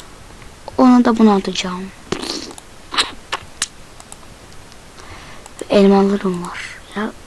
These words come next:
ki-, ha. Shift tuşu bozuldu sandım. Ne konu?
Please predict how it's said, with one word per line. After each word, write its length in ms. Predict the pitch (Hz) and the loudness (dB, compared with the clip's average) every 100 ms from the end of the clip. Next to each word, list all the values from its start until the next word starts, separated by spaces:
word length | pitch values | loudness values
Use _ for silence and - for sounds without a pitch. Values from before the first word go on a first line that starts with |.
| - - - | -20 -14 -12
ki-, 460 | - 311 - 285 269 - - - - - - - | -6 -6 -4 -6 -10 -14 -14 -16 -16 -18 -18 -10
ha. 60 | - 180 - - - - - - - - - - - - - - | -6 -6 -6 -16 -20 -20 -20 -20 -18 -18 -18 -20 -16 -16 -14 -12
Shift 560 | - - - 226 - 381 | -4 0 2 2 -2 -2
tuşu 320 | 214 208 208 | 0 4 4
bozuldu 440 | 202 196 220 202 | 4 4 2 2
sandım. 560 | 196 - 220 202 254 262 - - - - - - - - - - - - - - - - - - - - | 0 2 4 2 0 -6 -6 -16 -20 -20 -20 -20 -20 -18 -18 -18 -20 -20 -20 -20 -20 -20 -20 -20 -6 2
Ne 80 | 269 | 2
konu? 380 | - 190 196 | 4 0 0